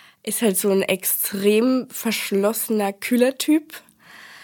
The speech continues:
der so absolut nicht liebevoll sein kann. Ähm, und ich glaub, nur deswegen konnte ich mich auch so drauf einlassen. Sonst, äh, wär das eh nicht passiert, weil ich mag ja nicht, wenn man mir das dann zeigt. <laughs>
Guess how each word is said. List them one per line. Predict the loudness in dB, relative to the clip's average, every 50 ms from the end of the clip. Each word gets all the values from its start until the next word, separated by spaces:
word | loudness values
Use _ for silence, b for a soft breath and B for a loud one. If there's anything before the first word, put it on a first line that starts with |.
| B B B B B B B B B B B _ -2 0
der | 2 2
so | 2 2
absolut | 0 0 -2 -2 -4 -4 -4 -4
nicht | -4 -6 -4
liebevoll | -6 -6 -6 -6 -2 0 0 0
sein | 0 -2 -2 -2 -4
kann. | -4 -4 -4 -4 -4 -4 -6 _ -6
Ähm, | -4 -2 -2 0 -2 -4 -2
und | -4 -4
ich | -4 -2 0
glaub, | 0 0 0 0 2
nur | 2 2 4
deswegen | 4 4 4 4 2 -2 -2 -2 -2 0 0 -2 -2 -4 -4 _ _ _ _ _ _ -6
konnte | 2 4 4 6 6
ich | 4
mich | 2 2 2
auch | 0 0 0
so | 0 -4
drauf | -2 -2 -2 -2 -2 -2 -2
einlassen. | -4 -2 -2 -2 -2 -2 -4 -6 -6 -8 -6 -6 -8 -8 _ _ _ _ _ -12
Sonst, | -8 -6 -4 -4 -4 -4 -4 -4 -4
äh, | -6 -6 -4
wär | -2 -2 -2
das | -2 -4
eh | -4 -2 -2
nicht | -2 -4 -6
passiert, | -10 -10 -8 -6 -4 -2 -2 -4 -4 -6 -10
weil | -8 -6 -6 -6 -8 -8 -10 -16 _ _ _ _ _ _ _
ich | -18 -10 -6
mag | -6 -6 -4 -4
ja | -6
nicht, | -6 -6 -6
wenn | -8 -8
man | -6 -4
mir | -4 -4
das | -6 -6 -8
dann | -10 -12 -12
zeigt. | -8 -8 -6 -6 -8 -6 -2 -2 0
<laughs> | 4